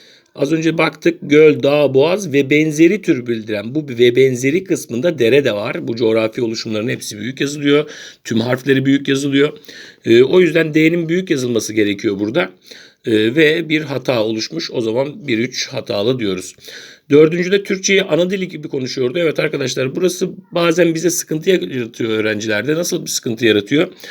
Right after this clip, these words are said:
Ee, Türkçe kelimesi özel isimdir. Y'yi ayırmamız gerekir diyorlar öğrenciler.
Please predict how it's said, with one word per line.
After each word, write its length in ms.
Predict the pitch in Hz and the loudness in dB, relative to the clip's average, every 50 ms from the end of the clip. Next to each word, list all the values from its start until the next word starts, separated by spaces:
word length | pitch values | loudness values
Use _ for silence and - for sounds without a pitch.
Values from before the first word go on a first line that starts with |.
| - - - - - _ - | -18 -18 -18 -20 -12 _ 0
Ee, 320 | 113 113 117 117 113 113 | 4 6 6 6 4 4
Türkçe 380 | - - 185 185 185 - 180 165 | 2 -2 -2 0 2 0 0 2
kelimesi 400 | - 165 143 135 127 117 - 131 | 2 0 0 0 -2 -2 0 0
özel 200 | 131 135 170 175 | 0 0 0 0
isimdir. 320 | 175 175 180 165 165 185 | 0 -2 -2 0 0 0
Y'yi 460 | 190 165 147 147 151 156 165 180 175 | 0 0 -2 -4 -2 0 2 2 2
ayırmamız 480 | 160 156 160 156 156 160 160 175 175 160 | 4 4 4 4 2 0 -2 -4 -4 -2
gerekir 500 | 139 135 120 113 110 - 113 101 101 95 | -2 0 0 0 -2 -4 -6 -6 -6 -4
diyorlar 1300 | 101 104 110 127 147 - - _ _ - - - - - - _ _ - 104 104 104 110 120 139 - | -2 0 2 2 0 -2 -10 _ _ -20 -20 -20 -20 -20 -20 _ _ -10 -4 -2 0 0 0 -2 0
öğrenciler. 580 | 113 107 104 104 101 101 101 98 113 131 170 | 2 2 2 2 2 0 0 0 0 0 0